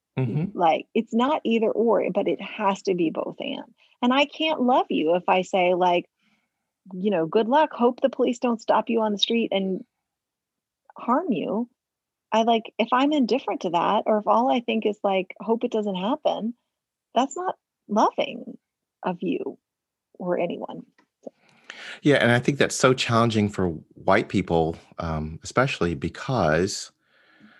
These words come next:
Speaker 1: for many, if not most, um, American democracy, white supremacy, and a form of Christianity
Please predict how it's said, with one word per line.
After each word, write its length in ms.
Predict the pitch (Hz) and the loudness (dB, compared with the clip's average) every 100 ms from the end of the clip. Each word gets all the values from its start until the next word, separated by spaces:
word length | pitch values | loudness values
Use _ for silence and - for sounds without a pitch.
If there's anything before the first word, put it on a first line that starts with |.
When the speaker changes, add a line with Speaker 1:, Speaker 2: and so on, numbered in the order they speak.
| _ _ | _ _
Speaker 1:
for 380 | - 117 120 117 | -2 2 4 4
many, 400 | - 135 117 101 | 4 4 4 4
if 200 | 107 95 | 2 0
not 220 | 107 95 87 | 0 0 2
most, 680 | 123 110 90 101 - - - _ _ - - - - _ _ _ - - | 2 4 2 0 -6 -14 -18 _ _ -20 -20 -20 -20 _ _ _ -14 -6
um, 480 | 95 87 80 80 80 _ _ _ _ _ _ _ _ _ - | -4 -2 -2 -6 -8 _ _ _ _ _ _ _ _ _ -2
American 560 | 101 98 107 135 160 151 | 2 4 6 4 4 4
democracy, 840 | 147 117 104 107 104 101 101 104 _ _ _ _ _ _ _ _ | 4 4 2 0 0 -2 -2 -6 _ _ _ _ _ _ _ _
white 320 | 87 95 110 | 2 2 2
supremacy, 920 | - - - 98 95 - 95 90 90 - _ _ _ _ _ - | 0 -2 2 2 2 0 0 0 -4 -14 _ _ _ _ _ -2
and 120 | 82 | 0
a 40 | |
form 340 | 80 101 104 113 | 2 4 4 4
of 120 | 113 | 0
Christianity 840 | 117 110 - 104 110 78 73 73 | -2 -2 0 2 4 2 0 -4